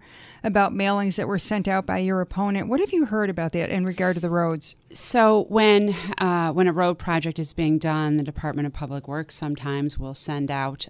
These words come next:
Speaker 2: um, notices to residents who live along that road, just advising them that construction is going to begin on such and such a date.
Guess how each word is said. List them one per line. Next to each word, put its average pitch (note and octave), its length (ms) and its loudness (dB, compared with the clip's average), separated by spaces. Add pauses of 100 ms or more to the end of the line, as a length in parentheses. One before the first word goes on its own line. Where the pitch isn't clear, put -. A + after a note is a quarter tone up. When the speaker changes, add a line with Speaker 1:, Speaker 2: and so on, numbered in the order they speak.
Speaker 2:
um, C#3 360 -4
notices C#3 680 -6
to C#3 200 -10
residents C#3 480 -6
who C#3 80 -12
live C#3 180 -14
along C#3 300 -10
that C#3+ 160 -10
road, C#3 300 -12
just D3 180 -14
advising C#3 480 -10
them C#3 160 -6
that - 180 -10
construction C#3+ 480 -8
is C#3 80 -8
going C#3 200 -6
to B2+ 40 -8
begin C3+ 300 -10
on C3+ 100 -10
such - 300 -14
and C3+ 120 -10
such - 220 -10
a - 40 -14
date. - 220 -12